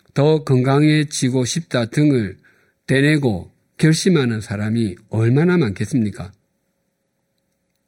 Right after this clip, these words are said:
그러나 그렇게 되는 사람은 극소수입니다. 제가 이 책을 중고 서점에서 샀다고 했는데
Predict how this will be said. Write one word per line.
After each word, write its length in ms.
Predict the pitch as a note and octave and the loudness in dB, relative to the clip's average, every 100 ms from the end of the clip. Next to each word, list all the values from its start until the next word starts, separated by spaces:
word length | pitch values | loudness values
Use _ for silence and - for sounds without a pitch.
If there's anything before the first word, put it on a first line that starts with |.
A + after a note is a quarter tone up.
| _ _ _ _ _ _ _ _ _ _ - | _ _ _ _ _ _ _ _ _ _ 0
그러나 420 | F3+ E3+ C#3+ C3+ | 2 4 4 2
그렇게 760 | - F3 F3 - C#3 A2 F#2 _ _ - | 2 2 2 -2 -2 -2 -6 _ _ -2
되는 360 | A#2 A#2+ D3+ | 2 2 2
사람은 640 | D3 D#3 B2 G2+ A2 F2+ - _ _ - | 0 0 0 0 0 -2 -6 _ _ -2
극소수입니다. 1120 | E3 E3 _ - D3 A#2 D#3 B2 A2+ G#2+ F#2 _ _ _ _ _ _ _ _ _ _ - - _ - - - _ | -2 -2 _ -10 -6 -2 0 2 0 -2 -6 _ _ _ _ _ _ _ _ _ _ -20 -20 _ -20 -20 -20 _
제가 260 | - D3+ E3 | -4 0 2
이 180 | D#3+ F3 | 2 0
책을 640 | - D#3 C3+ C3 G2 E2+ | 0 -2 0 -2 -2 -6
중고 400 | - C3+ C3 D3+ | -2 0 2 0
서점에서 640 | C#3+ F3 E3 B2+ G#2 - A#2 | 0 0 0 -2 -4 -6 -6
샀다고 460 | C3+ - B2 A#2 | -6 -4 -4 -2
했는데 500 | A#2 C#3+ G2 G#2 F2+ | 0 0 0 -4 -6